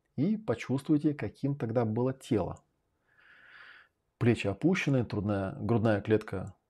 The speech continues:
вдавлена, как будто вы защищаете сердце от еще большей боли. Вы опустили глаза. Если вам повезло и друг или партнер обнял вас,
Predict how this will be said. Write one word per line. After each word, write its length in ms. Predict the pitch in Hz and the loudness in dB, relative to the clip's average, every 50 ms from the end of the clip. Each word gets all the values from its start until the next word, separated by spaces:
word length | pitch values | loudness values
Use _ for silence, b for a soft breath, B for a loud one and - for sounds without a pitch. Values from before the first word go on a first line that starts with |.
| _ _ _ _ _ | _ _ _ _ _
вдавлена, 680 | - 98 95 135 160 170 160 151 151 143 135 127 123 107 | -4 2 6 8 10 10 10 8 6 6 4 4 2 0
как 180 | - - 107 98 | -4 -6 -4 -4
будто 220 | 107 110 - 117 | -4 -4 -2 -2
вы 80 | 104 101 | -2 -2
защищаете 460 | 101 98 - - 113 104 101 - 101 | -4 -4 -2 0 0 2 2 0 -4
сердце 420 | - - 107 107 104 - 98 95 | -4 -2 -2 -2 -2 -4 -8 -10
от 140 | - - - | -10 -8 -6
еще 240 | 110 104 - - 107 | -6 -6 -6 -6 -6
большей 380 | 101 95 101 98 - - 104 101 | -6 -6 -6 -6 -6 -10 -10 -10
боли. 320 | 95 98 98 95 92 95 - _ _ _ _ _ _ _ _ _ | -8 -6 -6 -8 -8 -12 -18 _ _ _ _ _ _ _ _ _
Вы 100 | - 110 | -4 -4
опустили 400 | 104 95 - 101 - - - 98 | -2 -4 -4 -10 -10 -8 -6 -4
глаза. 480 | 92 101 104 104 107 139 165 180 147 - - _ _ _ _ _ _ _ | -2 -2 0 4 4 4 4 4 2 -4 -14 _ _ _ _ _ _ _
Если 320 | - 113 117 107 - - 117 | -2 -2 -2 -2 -2 -2 0
вам 220 | 110 110 107 95 | 2 2 0 -2
повезло 520 | - 101 98 104 101 104 131 165 190 196 190 | -4 -4 -4 -4 0 2 2 2 2 2 0
и 120 | 135 110 | -2 -2
друг 280 | 107 110 131 117 - 107 | 0 2 2 2 0 -4
или 80 | 101 | -6
партнер 440 | - - 104 - - 117 110 101 - b b b b b _ _ _ | -4 -4 -6 -4 -2 -2 -2 -2 -4 b b b b b _ _ _
обнял 380 | - 190 214 202 180 151 123 104 | 4 6 6 6 6 6 4 4
вас, 260 | 95 90 87 - - | 2 0 -2 -6 -12